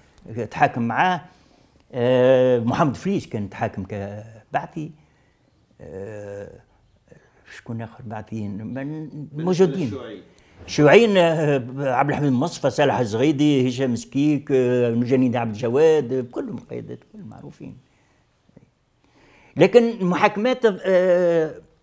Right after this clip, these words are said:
Speaker 1: خفيفة بالنسبة للمحاك-، لل-، ل-، ل-،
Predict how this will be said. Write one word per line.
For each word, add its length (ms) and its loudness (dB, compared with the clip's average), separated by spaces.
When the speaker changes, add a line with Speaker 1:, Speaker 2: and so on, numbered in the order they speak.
Speaker 1:
خفيفة 380 2
بالنسبة 440 -4
للمحاك-، 540 -12
لل-، 380 -6
ل-، 540 -10
ل-، 520 -12